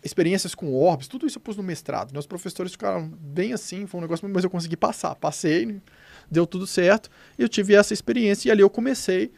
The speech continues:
esse caminho na Europa de pesquisa de antigas civilizações, e juntando com outros grupos, depois que tinha esse diploma de pesquisador, tinha uma certa credibilidade, porque na França o pessoal é muito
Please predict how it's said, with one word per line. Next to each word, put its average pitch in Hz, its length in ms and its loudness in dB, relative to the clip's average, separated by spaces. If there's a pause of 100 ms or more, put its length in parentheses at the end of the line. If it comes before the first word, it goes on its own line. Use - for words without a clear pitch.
(300)
esse 175 300 2
caminho 180 400 -2
na 196 60 -4
Europa 165 300 0
de 160 80 -12
pesquisa 185 520 -4
de 135 80 -6
antigas 135 300 -6
civilizações, 165 1120 -2 (180)
e 151 160 -4
juntando 156 380 -6
com 160 120 -12
outros 175 240 -12
grupos, 160 320 -8
depois 143 240 -2
que 147 100 -12
tinha 143 180 -8
esse 131 160 -8
diploma 127 440 -6
de - 60 -14
pesquisador, 156 600 -4 (140)
tinha 202 120 -6
uma 190 120 -2
certa 180 260 -2
credibilidade, 170 720 -4
porque - 120 -8
na 165 80 -2
França 175 300 -6
o - 20 -18
pessoal 190 300 -4
é 196 80 -4
muito 180 400 -8